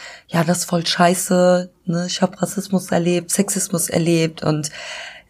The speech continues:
sich so darüber nur beschwert, sondern sie macht den zweiten Schritt. Und den zweiten Schritt finde ich halt immer am allerinteressantesten bei Frauen, und zwar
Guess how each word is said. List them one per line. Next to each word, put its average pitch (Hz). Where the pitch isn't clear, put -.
sich 185
so 190
darüber 170
nur 175
beschwert, 175
sondern 170
sie 160
macht 180
den 175
zweiten -
Schritt. -
Und 156
den 160
zweiten 202
Schritt -
finde 180
ich 170
halt 165
immer 254
am 190
allerinteressantesten 170
bei 160
Frauen, 156
und 165
zwar 165